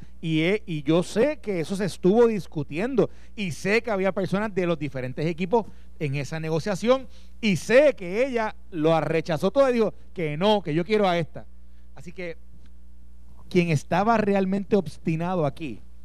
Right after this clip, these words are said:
quien estaba obstinado con, con este nombramiento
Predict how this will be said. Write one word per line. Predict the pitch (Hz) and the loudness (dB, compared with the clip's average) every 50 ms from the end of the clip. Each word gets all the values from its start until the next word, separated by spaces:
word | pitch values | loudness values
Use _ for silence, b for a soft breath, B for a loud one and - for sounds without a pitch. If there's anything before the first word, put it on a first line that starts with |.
| - - - - - - - - - - | -12 -12 -12 -12 -12 -12 -12 -12 -12 -6
quien | - 143 139 | -4 -2 0
estaba | 139 131 - - 143 170 190 | 0 0 0 2 2 4 4
obstinado | 208 190 - - 196 170 165 175 190 208 202 | 4 2 2 0 0 0 2 4 4 4 2
con, | - - 170 160 151 139 - - - | 4 2 2 2 0 -4 -10 -12 -10
con | - - 147 139 135 135 - - - | -4 -2 -2 -2 -2 -4 -10 -10 -6
este | - 143 147 - 175 170 | -4 -4 -4 -2 -2 -2
nombramiento | 180 180 175 175 170 180 180 185 - 196 180 165 | 0 2 2 2 2 2 0 2 4 4 4 4